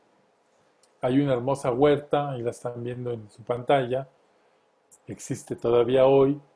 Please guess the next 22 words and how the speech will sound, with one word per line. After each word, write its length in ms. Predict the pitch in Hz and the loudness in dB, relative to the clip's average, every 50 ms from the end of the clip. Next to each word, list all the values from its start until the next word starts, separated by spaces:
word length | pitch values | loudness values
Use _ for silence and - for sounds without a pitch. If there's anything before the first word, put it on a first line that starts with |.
| _ _ - | _ _ 0
y 60 | 135 | 2
ahí 180 | 135 147 147 | 2 2 2
Conchita 400 | 147 165 151 139 - - - - | 2 0 -2 -2 -4 -6 -2 -2
acostumbraba 640 | 147 - - - - - 135 123 123 135 139 135 135 | -2 -2 -4 -10 -8 -8 -8 -4 0 0 2 2 0
a 40 | 123 | -2
hacer 240 | - - 139 135 120 | -2 -2 -4 -6 -4
su 160 | - - 127 | -4 -4 -4
oración 540 | 123 117 120 107 - - 139 139 139 135 135 | -2 -2 -4 -6 -6 -4 -4 -4 -4 -4 -8
en 100 | 123 117 | -10 -12
soledad. 640 | - - 120 120 127 135 147 180 185 202 226 220 220 _ _ _ _ _ _ _ _ _ _ _ _ _ _ _ _ | -10 -8 -6 -2 -2 0 2 2 2 2 0 -4 -10 _ _ _ _ _ _ _ _ _ _ _ _ _ _ _ _
Una 240 | - 127 131 131 131 | -8 -4 0 0 2
vez, 380 | 123 135 143 147 151 151 - | 4 4 4 4 2 -2 -8
cuenta 380 | - - 139 131 123 - 135 131 | -6 -6 -6 -4 0 0 2 4
ella, 500 | 131 131 131 131 127 131 135 139 143 - _ _ _ _ _ _ _ | 6 6 4 4 2 -2 -4 -4 -6 -12 _ _ _ _ _ _ _
sintió 500 | - - - 139 131 123 110 - - 151 | -20 -16 -10 -8 -8 -8 -6 2 4 6
unos 400 | 151 156 160 165 170 165 156 - | 6 6 4 2 -2 -4 -4 -4
inmensos 680 | 151 147 147 156 175 190 196 196 190 - 175 160 139 | -4 -2 -2 -2 -2 -2 -2 -2 -4 -4 -6 -6 -2
deseos 420 | 131 135 123 - - 151 160 160 151 | -2 -4 -4 -2 0 0 0 2 2
de 120 | 147 135 | 0 -2
llamar 260 | 123 120 120 123 135 | -2 -2 -2 -2 -2
a 80 | 143 139 | -2 -4
Jesús 580 | - 151 143 - - 180 180 175 175 - - | -4 -6 -8 -4 -2 -2 0 0 -2 -4 -6